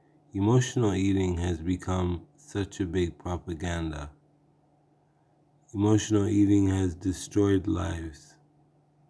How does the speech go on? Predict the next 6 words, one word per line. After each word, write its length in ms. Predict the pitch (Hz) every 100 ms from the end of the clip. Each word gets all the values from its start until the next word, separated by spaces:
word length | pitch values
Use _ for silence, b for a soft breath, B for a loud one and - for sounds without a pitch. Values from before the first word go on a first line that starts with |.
| _ -
Emotional 580 | 101 104 104 - 98
eating 440 | 95 98 101 98 92
has 260 | 92 90
done 320 | 87 98 95 92
such 500 | - - 120 117 - 92
grave 580 | 101 98 98 98 92